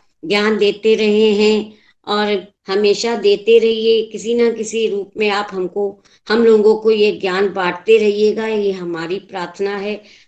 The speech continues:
हमारा ये सत्संग में आपका होना बहुत जरूरी है निखिल जी, आप हमेशा हम लोगों के साथ रहें। हरी हरी बोल, हरी हरी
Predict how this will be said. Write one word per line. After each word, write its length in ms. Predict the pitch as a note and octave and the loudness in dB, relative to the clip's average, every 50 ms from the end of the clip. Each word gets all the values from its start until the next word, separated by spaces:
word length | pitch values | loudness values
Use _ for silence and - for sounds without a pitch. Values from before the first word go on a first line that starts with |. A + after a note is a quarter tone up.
| _ - | _ -12
हमारा 280 | F3 F#3 F3+ F#3 G3 G3 | -10 -8 -8 -6 -6 -6
ये 200 | G3+ G3+ G3+ G3 | -4 -4 -6 -6
सत्संग 520 | F#3+ - - F3+ F3+ F3+ - G3+ G3 G3+ | -8 -10 -12 -12 -12 -10 -10 -6 -4 -2
में 160 | G#3 G3 G3+ G3 | -2 -2 -4 -4
आपका 640 | F#3+ F#3 F#3+ F#3+ - - - G#3 G3 G3 F#3+ F#3+ - - - _ _ - | -6 -6 -8 -8 -10 -12 -8 -2 -2 -2 -2 -2 -6 -16 -20 _ _ 0
होना 300 | F3+ F#3+ G3 A3 A#3 A#3+ | 2 4 6 6 6 4
बहुत 480 | A3+ - F3 F3+ F3+ - C4 C#4+ C4 - | 4 2 -2 -4 -4 0 0 0 0 0
जरूरी 520 | - G3+ F#3+ E3+ F3+ F#3 F#3+ F#3 F#3 G3 | 0 -2 -2 0 0 -2 -2 -2 -2 -2
है 140 | F#3 F#3+ F#3+ | -2 -2 -2
निखिल 460 | F#3 F#3 F3 F3 - - G3+ F#3+ F#3+ | 0 0 -2 -4 -6 -8 -8 -8 -8
जी, 280 | F3+ F#3 G#3 A3 A3 - _ _ _ _ _ _ _ _ - | -10 -8 -8 -8 -10 -12 _ _ _ _ _ _ _ _ -12
आप 320 | F#3 F#3+ G3 G3 F#3+ - _ _ _ _ _ _ _ _ _ - | -10 -8 -8 -10 -12 -18 _ _ _ _ _ _ _ _ _ -4
हमेशा 460 | F3+ G3+ G#3+ A3+ A#3 A3+ A3+ - B3+ | 0 4 6 6 6 6 4 2 2
हम 260 | A#3+ A#3 G#3+ G#3+ G#3+ G3+ | 2 4 2 2 2 2
लोगों 300 | G3 F#3+ F#3 F3+ F#3 F3+ | 4 4 4 2 2 0
के 180 | - G3+ G3 | 0 -2 -4
साथ 420 | G3 - - F3 F3+ F3+ F3+ - F#3 | -4 -2 -4 -2 -2 -2 -4 -6 -8
रहें। 300 | E3+ E3+ F3+ - E3 E3 | -8 -6 -8 -10 -8 -4
हरी 360 | G3 G3+ G3 A3 A#3 A#3 A3 A3 | -2 -2 0 0 0 0 0 0
हरी 240 | G3 F3 F3+ F3 - - | 0 0 -2 -4 -4 -8
बोल, 220 | - - - E3 | -10 -10 -10 -10
हरी 360 | D#3+ F3+ - - F#3+ F#3+ G3 | -8 -6 -6 -6 -6 -6 -10
हरी 200 | G3+ - - - | -12 -14 -14 -18